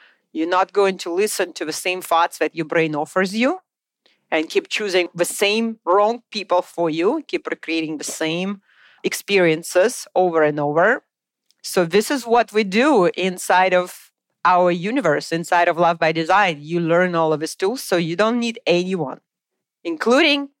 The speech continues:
me. When you learn these tools, you become self-sufficient, and this universe gives you the tools that serve you for the rest of your life. It is not a short-term manipulative technique that you learn.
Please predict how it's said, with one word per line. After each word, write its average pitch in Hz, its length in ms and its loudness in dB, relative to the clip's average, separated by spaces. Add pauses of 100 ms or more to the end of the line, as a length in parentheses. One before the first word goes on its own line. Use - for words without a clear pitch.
(120)
me. 190 440 -2 (340)
When 165 220 0
you 165 160 -2
learn 214 340 2
these 262 240 0
tools, 233 600 -4 (300)
you 156 120 -8
become 160 460 0
self-sufficient, 170 1080 -2 (600)
and 180 580 2 (240)
this 208 420 0
universe 214 920 0 (200)
gives 196 320 -4
you 208 100 -2
the 185 120 0
tools 226 340 -8
that 175 180 0
serve 190 300 0
you 180 120 -2
for - 260 -14
the 160 80 0
rest 160 260 0
of 143 120 -14
your 151 120 -4
life. - 440 -6 (680)
It 160 140 0
is 165 200 -2
not 196 360 2
a 196 60 0
short-term 170 1000 -2
manipulative 170 600 -2
technique 226 500 -2
that 208 240 2
you 208 120 -2
learn. 190 580 2